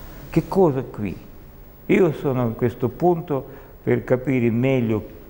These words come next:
che cosa io voglio, chi è, io dove voglio andare, che cosa è, che i miei problemi, io voglio verbalizzare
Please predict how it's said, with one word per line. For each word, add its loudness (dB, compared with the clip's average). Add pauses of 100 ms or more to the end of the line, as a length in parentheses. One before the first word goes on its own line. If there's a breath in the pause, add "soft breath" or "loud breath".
(280)
che -4
cosa 0
io -6
voglio, 0
chi -2
è, -4 (380 loud breath)
io 2
dove 4
voglio -4
andare, 0 (480 loud breath)
che -12
cosa 0
è, 4
che -2
i 0
miei -2
problemi, 2 (140)
io 0
voglio 0 (1300)
verbalizzare 0